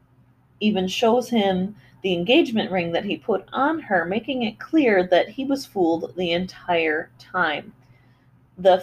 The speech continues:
fairy is mad at him for being mad and, uh, says, you know, "What kind of prince are you coming up here in a, a, a, uh, coach drawn by frogs?"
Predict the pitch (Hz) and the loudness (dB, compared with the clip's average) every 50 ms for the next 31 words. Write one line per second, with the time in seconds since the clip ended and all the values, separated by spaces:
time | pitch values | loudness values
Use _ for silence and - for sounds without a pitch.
0 | - - - 170 156 254 220 214 220 233 233 - 185 185 185 196 202 190 185 180 | 0 -2 0 2 4 4 4 4 2 2 0 -2 -4 -4 -2 0 0 2 2 2
1 | 175 175 277 330 311 254 233 240 254 - 247 240 220 202 190 180 180 185 190 220 | 2 0 0 0 0 0 0 -2 -2 0 0 0 0 0 -4 -4 -4 -4 -2 0
2 | 277 294 214 151 143 147 165 - - 170 175 170 170 175 165 170 160 - 147 175 | 2 2 2 2 0 0 -2 -2 -2 0 0 0 0 2 4 4 4 6 4 2
3 | 185 - - - - 208 196 196 - 190 175 170 175 202 208 - - 233 208 202 | 0 -4 -8 -4 -2 0 0 0 0 -2 -2 0 0 -2 -4 -4 -2 -4 -2 -2
4 | 190 185 185 - - 254 233 214 214 - 190 202 214 214 208 - 208 190 185 185 | -2 -4 -4 -6 -6 -4 -4 -4 -2 -2 -4 -2 -2 -4 -4 -4 -4 -4 -4 -2
5 | 185 202 196 - - 214 202 185 185 190 180 180 175 175 175 175 170 170 - - | -2 -4 -6 -6 -6 -4 -2 0 0 0 0 2 2 2 2 2 0 -2 -4 -6
6 | - - 170 170 165 165 160 170 - - - _ _ _ _ _ _ _ _ _ | -2 0 2 4 4 4 2 0 -2 -6 -20 _ _ _ _ _ _ _ _ _
7 | _ _ _ _ _ - - - - 101 185 170 165 165 165 170 160 147 - - | _ _ _ _ _ -16 -12 -8 -4 -2 0 0 0 2 4 4 4 4 2 0
8 | - - 247 233 214 - - - - 202 202 196 196 196 196 190 196 - - - | -2 0 0 0 0 -2 -6 -4 0 2 2 2 2 4 4 2 2 2 2 4
9 | 220 208 202 202 196 190 190 190 214 208 - - | 6 6 8 6 6 4 4 0 -4 -10 -10 -12